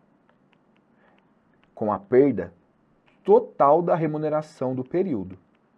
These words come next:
Com a perda total da remuneração. O organismo internacional lá que paga a pessoa, ok? Ele que paga a pessoa. A União não vai ficar pagando bonito aí, não. Então, vamos lá.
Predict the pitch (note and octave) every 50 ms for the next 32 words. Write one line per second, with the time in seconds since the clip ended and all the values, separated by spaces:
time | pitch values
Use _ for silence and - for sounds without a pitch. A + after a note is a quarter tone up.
0 | _ _ _ _ _ _ _ _ _ _ _ _ _ _ _ _ _ _ _ _
1 | _ _ _ _ _ _ - G2+ G#2+ G#2+ G#2 - - A2 G#2 G2+ G2 G2 F#2+ -
2 | - D3+ D#3+ - - G#2+ G#2 B2 E3+ G#3+ - _ _ _ _ _ _ _ _ _
3 | _ _ _ _ _ _ _ _ _ _ _ _ _ _ _ _ _ _ _ _
4 | - C3+ D#3 D#3+ F3 F3+ F3+ G3+ B3+ D#4 - - - - G2 F#2+ G2+ G#2+ A2 B2
5 | A#2 G#2 A2 D3+ F#3+ F#3+ A#3 A3 A3 F#3+ D3 - - - E3 B2+ C3 C#3+ D3 A#2+
6 | A#2+ B2+ - - - - G3 D#3+ F3 F3 G3 F#3+ - - F#4+ - - - C#3 F#2
7 | E2 - - - A2+ G3 D4+ - - _ _ _ _ _ _ _ _ _ _ -
8 | - F2 G2+ B2+ - G3+ - - G#3+ G2 - - - - D3+ - - A#3+ E3 A#2+
9 | A2+ G#2+ A2+ A#2+ C3 C3+ E3 E3+ - - G3 G3 G#3+ F#3 F3+ F#3+ F#3+ G3 F#3+ F3+
10 | G#3 G3 G3 G3 G3 G3+ G#3 G#3 G#3+ F#3 A2+ - - - _ _ _ _ _ _
11 | _ _ - C3 B2+ - E3 F3+ F3 F3+ F#3+ F3+ F#3+ D#3+ C3 F#2+ -